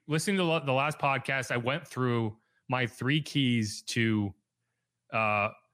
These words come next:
the Saints dominating that game. Not to win that game, to dominate that game. And I think they held up because <laughs> my first key was stop the run.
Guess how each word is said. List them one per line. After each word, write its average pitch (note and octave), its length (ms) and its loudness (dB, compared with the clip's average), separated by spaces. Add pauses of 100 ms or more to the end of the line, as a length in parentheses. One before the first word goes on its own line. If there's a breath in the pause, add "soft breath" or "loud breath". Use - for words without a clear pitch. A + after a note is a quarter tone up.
(140)
the C#3+ 60 -2
Saints F3 320 0 (220)
dominating A#2+ 640 2
that G2 200 0
game. G#2 200 -2 (240 loud breath)
Not A3 260 -2
to C#4+ 120 4
win G3+ 380 6
that B2+ 240 2
game, G2 380 -2 (420)
to D3 100 0
dominate B2 580 0
that G2+ 200 -2
game. F#2+ 300 -4
And F#3+ 100 0
I A#3 60 0
think E4+ 240 -4
they E4 160 0
held E3 240 2
up - 200 -4
because F3+ 420 0
<laughs> - 0 -
my C3 160 2
first G3+ 380 0
key E3+ 340 0 (340 loud breath)
was B2+ 420 0
stop - 400 -4
the B2 80 2
run. A#2 360 2